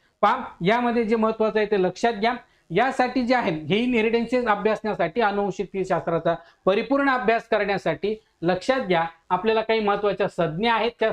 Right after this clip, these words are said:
समजणं गरजेचं आहे. त्या खालीलप्रमाणे आहेत. पहा, जसं जेनेटिक्स याची संज्ञा काय आहे की वारसा गुण असणे, अनुवंशिकता किंवा विविधता यांचा जो अभ्यास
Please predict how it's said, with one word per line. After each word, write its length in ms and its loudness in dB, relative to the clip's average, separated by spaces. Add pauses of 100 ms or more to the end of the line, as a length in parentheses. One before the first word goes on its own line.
समजणं 460 0
गरजेचं 420 0
आहे. 140 0
त्या 480 -4
खालीलप्रमाणे 680 0
आहेत. 160 0 (320)
पहा, 100 4
जसं 220 0
जेनेटिक्स 560 0
याची 260 0
संज्ञा 380 0
काय 220 0
आहे 220 -2 (340)
की 60 2
वारसा 420 2
गुण 260 0
असणे, 420 -4 (280)
अनुवंशिकता 920 0 (100)
किंवा 160 2
विविधता 680 0 (280)
यांचा 380 0
जो 120 0
अभ्यास 380 2